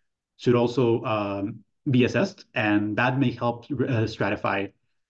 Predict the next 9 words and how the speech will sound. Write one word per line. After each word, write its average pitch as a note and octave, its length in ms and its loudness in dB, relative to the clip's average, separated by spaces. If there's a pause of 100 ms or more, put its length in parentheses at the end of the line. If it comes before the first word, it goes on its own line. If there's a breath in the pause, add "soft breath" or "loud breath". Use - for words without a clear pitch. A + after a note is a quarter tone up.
(120)
uh, G#2+ 100 0
whether, G#2+ 420 0
uh, G2 260 -4
a A2+ 60 -6
nodule G#2+ 280 0
is G#2+ 80 -2
concerned G#2 320 -2
for G2+ 100 -2
malignancy. G2 540 -4